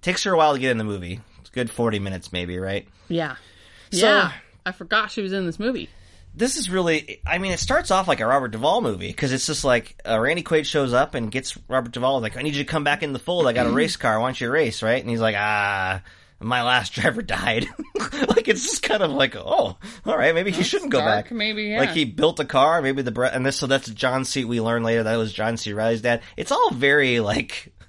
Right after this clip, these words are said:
Speaker 1: <laughs>
Speaker 2: Mm-hmm.
Speaker 1: quiet. It's, none, none of this is really spelled out.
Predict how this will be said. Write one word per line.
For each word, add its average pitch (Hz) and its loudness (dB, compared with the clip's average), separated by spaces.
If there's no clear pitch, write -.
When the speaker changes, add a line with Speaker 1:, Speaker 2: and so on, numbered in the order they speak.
Speaker 1:
<laughs> - -14
Speaker 2:
Mm-hmm. 160 -6
Speaker 1:
quiet. 117 2
It's, 135 -8
none, 202 0
none 214 2
of 285 2
this 202 -2
is 139 -2
really 120 0
spelled 95 -2
out. 76 -6